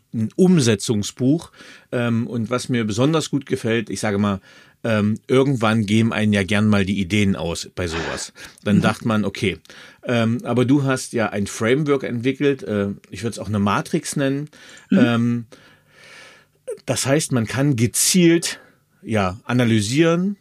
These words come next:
Speaker 1: und gezielt, ich sag's mal böse, abarbeiten.
Speaker 2: Das ist
Speaker 1: Ähm,
Speaker 2: richtig, ja.
Speaker 1: kannst du so ein bisschen beschreiben, wie diese Change oder wie dieses Framework, dieses Change Story Framework aufgebaut ist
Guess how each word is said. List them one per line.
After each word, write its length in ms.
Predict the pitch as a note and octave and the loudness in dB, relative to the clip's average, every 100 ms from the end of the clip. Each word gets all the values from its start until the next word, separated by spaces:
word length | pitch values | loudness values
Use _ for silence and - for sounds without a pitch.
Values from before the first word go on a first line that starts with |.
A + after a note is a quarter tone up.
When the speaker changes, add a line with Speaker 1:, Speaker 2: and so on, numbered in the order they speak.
| _ _ - | _ _ -2
Speaker 1:
und 200 | C3+ C3+ | 0 0
gezielt, 480 | B2 - D3 C#3 - | -4 -2 2 2 0
ich 80 | G#2 | -4
sag's 220 | A#2 - | -4 0
mal 100 | A2 | -2
böse, 420 | G#2 B2+ C3 - | 2 2 2 -2
abarbeiten. 800 | A2 A#2+ F2 F2+ E2 D#2+ E2+ F2+ _ _ - - | -6 -4 -8 -8 -10 -10 -14 -16 _ _ -20 -14
Speaker 2:
Das 120 | - | -2
ist 80 | B2 | 0
Speaker 1:
Ähm, 0 | |
Speaker 2:
richtig, 380 | B2 A#2+ - - | 2 0 -4 -8
ja. 180 | C#3+ - _ _ _ _ _ _ _ | -12 -12 _ _ _ _ _ _ _
Speaker 1:
kannst 300 | - D3 - | -4 -4 0
du 100 | F3+ | 0
so 120 | B2 | 0
ein 40 | B2+ | 0
bisschen 280 | F3+ F3 C3+ | 0 0 -2
beschreiben, 460 | C3+ B2 B2+ C#3 | -2 0 0 0
wie 100 | C3 | -2
diese 420 | A#2+ A2+ A2+ A2+ - | -2 -2 0 -2 -4
Change 680 | - - C3+ D#3 F3 - - - | -6 2 2 2 -2 -4 -10 -4
oder 240 | G#2 G2+ | 0 0
wie 100 | G#2+ | 0
dieses 340 | G#2 G2 G2+ | -2 -2 -4
Framework, 640 | - - A#2+ D3 C3+ A2+ A2+ | -4 0 2 4 2 0 0
dieses 300 | G#2+ G2 - | -4 -6 -6
Change 420 | - C#3 C3+ D#3 | -2 2 2 0
Story 420 | - - A#2+ B2+ | -8 -2 0 2
Framework 560 | A#2+ - A#2 A#2 A2 - | 0 -2 0 0 -2 0
aufgebaut 600 | B2+ E3 D#3+ B2 C3+ E3+ | -2 0 -2 0 0 2
ist 260 | C3+ C3 | 0 -2